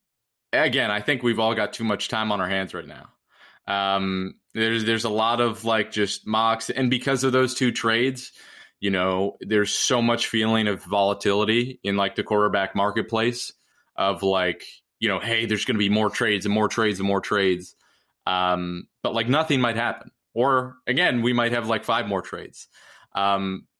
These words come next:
but, but I, I think it, it's tough when you, when you get to the draft, you have to remember, like, it's rarely ever as many quarterbacks as we expect that go in that top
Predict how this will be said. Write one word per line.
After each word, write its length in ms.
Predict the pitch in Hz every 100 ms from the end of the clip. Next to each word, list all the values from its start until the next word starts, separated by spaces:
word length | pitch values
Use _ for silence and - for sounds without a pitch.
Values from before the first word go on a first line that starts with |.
| _ _
but, 220 | - 123 101
but 100 | 113
I, 360 | 110 98 107
I 40 | 110
think 480 | 143 139 127 - _ _ _ _ _ _ _ _ _ _ -
it, 160 | 110
it's 240 | 120 127 -
tough 300 | 139 120 -
when 120 | 107
you, 160 | 110
when 140 | 113 113
you 140 | 110
get 420 | 104 127 127 -
to 240 | - 127 117
the 80 | 107
draft, 400 | 101 104 101 117
you 60 |
have 120 | 117
to 60 | 107
remember, 420 | 104 101 104 98
like, 420 | 92 92 90 - - _ _ _ _ _
it's 180 | 117 117
rarely 540 | 110 147 170 160 147
ever 240 | 127 127
as 140 | 123 101
many 220 | 117 110
quarterbacks 680 | - 117 113 104 98 98 -
as 160 | 95
we 100 | 101
expect 720 | 95 - - - 80 - - - _ _
that 300 | 98 - 95
go 640 | - 101 101 98 98 92 92 _ _ - _ -
in 140 | 98
that 220 | 95 92
top 400 | - 110 104 -